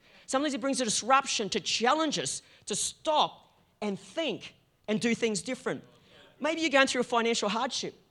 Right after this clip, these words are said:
It's a disruption. But God might be saying, "Hey, you need to put some new lenses on." You, ma-, maybe you,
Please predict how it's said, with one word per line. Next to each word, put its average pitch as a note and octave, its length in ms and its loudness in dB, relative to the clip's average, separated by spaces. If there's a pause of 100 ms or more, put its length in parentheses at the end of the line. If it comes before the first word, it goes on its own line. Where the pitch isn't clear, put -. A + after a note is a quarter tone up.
(140)
It's A3+ 140 -8
a B3 60 0
disruption. G#3+ 800 -2 (400)
But B3 100 0
God D4 200 -2
might C#4 120 -4
be A3+ 60 -6
saying, A3 220 -2
"Hey, B3+ 340 -2 (600)
you A#3+ 60 -10
need C4 100 -8
to - 40 -4
put - 160 -4
some F#3 140 -4
new E3+ 120 2
lenses G3 380 2
on." G2+ 140 -8 (340)
You, D#3+ 120 -8 (240)
ma-, G#3 160 -2
maybe B3 260 0
you, A#3+ 200 -2